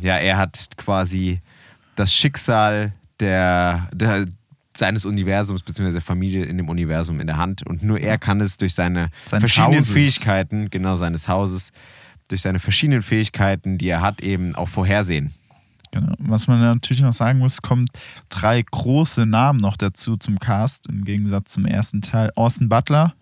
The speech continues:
Speaker 2: der, äh, letztes Jahr Elvis gespielt hat, äh, wird einen Hakonnen spielen.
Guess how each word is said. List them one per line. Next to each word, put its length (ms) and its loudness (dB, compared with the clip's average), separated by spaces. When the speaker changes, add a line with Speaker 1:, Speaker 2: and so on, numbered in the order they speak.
Speaker 2:
der, 200 2
äh, 420 0
letztes 280 -2
Jahr 120 0
Elvis 340 2
gespielt 360 0
hat, 240 2
äh, 200 2
wird 180 6
einen 280 4
Hakonnen 400 6
spielen. 520 4